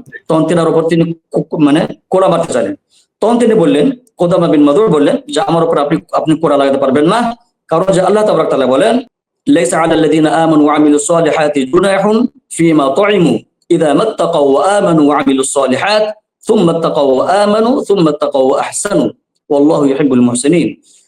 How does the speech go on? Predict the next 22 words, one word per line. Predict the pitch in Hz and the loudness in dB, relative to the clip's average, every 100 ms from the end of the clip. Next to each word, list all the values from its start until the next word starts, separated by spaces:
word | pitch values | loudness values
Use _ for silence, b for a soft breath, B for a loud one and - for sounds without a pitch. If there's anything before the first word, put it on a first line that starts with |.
| _ - | _ -8
যারা | 143 160 160 | -2 0 2
ঈমান | 156 185 180 | 2 2 0
আনলো | 196 214 277 - _ - | 0 0 0 -4 _ -4
এবং | 151 143 | 0 0
সৎ | 143 208 220 | 0 -2 -2
কাজ | 165 127 | -4 -2
করলো, | 147 139 175 - - _ _ | 0 2 0 -2 -10 _ _
এরা | - - | -2 0
যা | - 247 | 0 -2
কিছু | 247 202 | -2 -4
খাইবে, | - 185 185 190 | -2 -2 0 0
যা, | 170 170 156 | 0 -2 -2
যা | 170 | -2
কিছু | 170 160 | -2 -4
খাবে | 147 156 160 | -2 0 0
বা | 143 | 0
পান | 160 180 | 0 -2
করবে, | 190 208 | 0 0
এদের | 233 - 160 | 0 0 -4
কোনো | - 247 254 | -4 -2 0
অসুবিধা | 196 - 139 123 | 0 -2 -2 0
নাই। | 135 220 | 0 -2